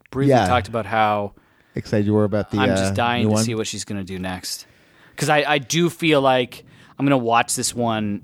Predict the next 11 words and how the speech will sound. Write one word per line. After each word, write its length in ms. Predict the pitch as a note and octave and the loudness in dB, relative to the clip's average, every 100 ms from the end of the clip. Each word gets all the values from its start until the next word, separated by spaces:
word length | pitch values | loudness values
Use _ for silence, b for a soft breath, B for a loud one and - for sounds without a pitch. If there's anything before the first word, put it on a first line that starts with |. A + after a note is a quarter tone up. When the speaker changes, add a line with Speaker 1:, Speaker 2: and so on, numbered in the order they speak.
| - - _ - | -14 -20 _ -4
Speaker 1:
and 100 | A#2+ | -2
there's, 320 | A2+ G2 - - _ _ _ _ _ _ _ | -2 -4 -8 -12 _ _ _ _ _ _ _
again, 720 | A#2+ G#2+ B2 A#2+ G#2+ G2+ G#2 - | -4 -2 2 2 2 -2 -6 -8
I, 200 | G#2 E2 | -12 -12
which 220 | C3+ C#3 C3+ | -6 0 2
I 40 | |
may 180 | C3+ D3+ | 4 4
do 140 | C#3+ | 4
this 260 | B2 A#2 - | 2 0 0
year, 320 | A2+ A#2 G#2+ | 0 0 0
actually. 640 | F#2+ F#2 - F#2+ F2+ F2+ | 0 -2 -6 -8 -10 -12